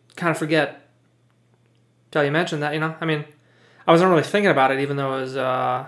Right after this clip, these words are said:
September tenth. Wasn't really thinking, "What, what's happening tomorrow? What's happening tomorrow?" You know, I wasn't thinking that. I was just thinking about, like, comedy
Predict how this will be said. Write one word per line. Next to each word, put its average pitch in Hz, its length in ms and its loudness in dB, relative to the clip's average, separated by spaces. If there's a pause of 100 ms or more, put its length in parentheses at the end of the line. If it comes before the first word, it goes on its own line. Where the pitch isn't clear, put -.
(360)
September 139 420 -8
tenth. 160 380 -8 (1300)
Wasn't 156 320 0
really 143 200 0
thinking, 151 440 -4
"What, 160 380 -6
what's 175 460 -8
happening 180 580 -4
tomorrow? 190 1200 0 (1080)
What's 233 380 -8
happening 214 600 -2
tomorrow?" 208 1000 0
You 196 60 -2
know, 180 80 2
I 160 100 -4
wasn't 156 240 -2
thinking 151 220 -4
that. 156 340 -6 (100)
I 160 120 -2
was 151 100 -4
just 147 240 -4
thinking 151 160 -4
about, 139 180 -2
like, 131 140 -2
comedy 165 480 -6